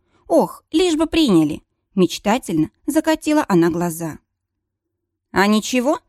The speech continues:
что в требованиях стоит московская прописка», не унималась Светлана Михайловна.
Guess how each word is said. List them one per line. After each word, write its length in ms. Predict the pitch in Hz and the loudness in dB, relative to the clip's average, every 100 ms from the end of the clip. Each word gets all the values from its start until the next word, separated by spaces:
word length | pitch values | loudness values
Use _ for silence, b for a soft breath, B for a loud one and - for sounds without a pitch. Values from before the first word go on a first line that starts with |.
| _ - | _ -18
что 240 | - 226 | -4 -4
в 80 | - | -2
требованиях 720 | 202 294 277 170 160 151 - _ | 0 0 0 2 2 0 -4 _
стоит 400 | - - 339 330 | -10 0 2 4
московская 580 | 320 320 - 302 - 302 | 4 4 0 -4 0 -2
прописка», 680 | 294 294 220 165 - - 165 _ _ _ | 0 -2 -2 -4 -4 -12 -12 _ _ _
не 160 | 175 180 | 0 4
унималась 520 | 175 175 175 190 240 | 4 4 2 0 -4
Светлана 400 | - 180 170 165 | -8 -6 -2 2
Михайловна. 720 | 165 175 185 156 147 - - | 2 0 -4 -4 -6 -12 -16